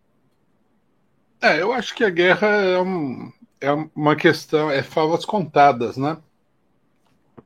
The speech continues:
Os russos dominam completamente o panorama de guerra.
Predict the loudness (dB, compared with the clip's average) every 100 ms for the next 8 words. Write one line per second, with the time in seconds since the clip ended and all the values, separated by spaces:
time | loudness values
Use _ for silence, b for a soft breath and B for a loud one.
0 | _ _ _ _ b b b b b -6
1 | -4 -2 2 2 4 0 4 2 2 0
2 | -2 -4 -2 0 0 0 -2 -4 -4 -6
3 | -4 -2 -2 -2 -4 -4 -2 -2 -2 -10